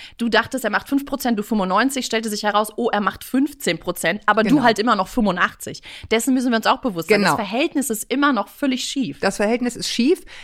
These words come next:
Speaker 2: ähm, und natürlich haben wir da in keinster Weise irgendwelchen beruflichen Sachen draufgeschrieben.
Speaker 1: Mhm.
Speaker 2: Weder bei den Kindern, oh, wie toll, ich mache immer Hausaufgaben, Klammer auf, die ich eh nicht mache, Klammer zu, noch meine Arbeit. Es geht nur um die familienbezogene Arbeit.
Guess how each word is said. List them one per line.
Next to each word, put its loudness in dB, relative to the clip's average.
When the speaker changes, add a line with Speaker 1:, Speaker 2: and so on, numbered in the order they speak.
Speaker 2:
ähm, 4
und 4
natürlich 0
haben 2
wir 2
da 2
in -6
keinster 2
Weise 0
irgendwelchen 2
beruflichen -2
Sachen -4
draufgeschrieben. -6
Speaker 1:
Mhm. -4
Speaker 2:
Weder 4
bei 2
den -4
Kindern, 2
oh, 0
wie -8
toll, -4
ich -8
mache -4
immer -2
Hausaufgaben, -2
Klammer -2
auf, -8
die -10
ich -10
eh -2
nicht -4
mache, -6
Klammer 0
zu, 0
noch 2
meine 2
Arbeit. 0
Es -12
geht -6
nur 4
um 4
die 0
familienbezogene 0
Arbeit. -6